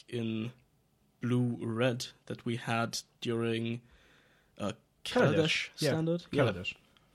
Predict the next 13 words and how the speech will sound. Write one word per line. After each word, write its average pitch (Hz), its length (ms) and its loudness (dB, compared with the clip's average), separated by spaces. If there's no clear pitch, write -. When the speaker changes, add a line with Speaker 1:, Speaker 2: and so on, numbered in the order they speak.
Speaker 1:
It 135 340 2
now 135 340 6
adds 123 440 0
a 117 80 -2
third 131 360 4
color 139 360 0
in 120 100 -2
the 117 60 -2
form 113 520 -2
of 107 280 -6
green, 156 420 0
and 120 340 -4
that - 400 0